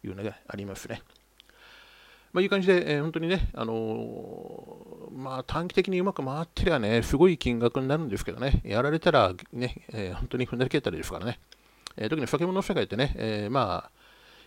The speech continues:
四人麻雀じゃなくてね、世界麻雀ですから、ね、誰か勝ったら誰かのマイナスでね、その分ね、えー、なってますからね。まあ、自分がどちらに回るかによってね、本当にまあ、いろいろ変わってくると。あと、終わったことは終わったことでしょうがないですからね。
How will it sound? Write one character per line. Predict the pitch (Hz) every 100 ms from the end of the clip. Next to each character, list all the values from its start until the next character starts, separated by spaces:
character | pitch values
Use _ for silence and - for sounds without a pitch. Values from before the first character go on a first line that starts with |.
| -
四 | 131
人 | 165 170
麻 | 165
雀 | 147 107
じ | 90
ゃ |
な | -
く |
て | 113
ね、 | 143 -
世 | -
界 | - 170
麻 | 170 160
雀 | 104 90
で |
す | -
か | 82
ら、 | 82 - _ -
ね、 | - 123 - -
誰 | 107 127
か | 127
勝 | 117 117
っ |
た | 113
ら | 95
誰 | 110
か | 113 95
の |
マ | 95
イ | 95
ナ |
ス | 85
で | 98
ね、 | 131 131 -
そ | 113
の | 101
分 | 98 90 -
ね、 | 117 -
え | 87 165 165 - -
ー、 |
な | 107
っ |
て | -
ま | 80
す | -
か | -
ら |
ね。 | 110 95 - _ _ _ _
ま | 113
あ、 |
自 | 101 120
分 | 117
が |
ど | 107
ち | 117
ら | 107
に | 104
回 | 101
る | 104
か | 110
に |
よ | 87
っ |
て | -
ね、 | 127 -
本 | 110 113
当 |
に | 113
ま | 117
あ、 | 98
い |
ろ | -
い | 104
ろ | -
変 |
わ | 104
っ |
て | -
く | -
る | 98
と。 | - - _ _ _ _ - - - -
あ | -
と、 |
終 | 139
わ | 202
っ | -
た | 254
こ | 269
と | 120
は |
終 | 120
わ |
っ | 135
た | 175
こ |
と | 175
で | 92
し | 143
ょ |
う |
が | 175
な |
い | 220
で |
す | -
か | -
ら |
ね。 | 117 -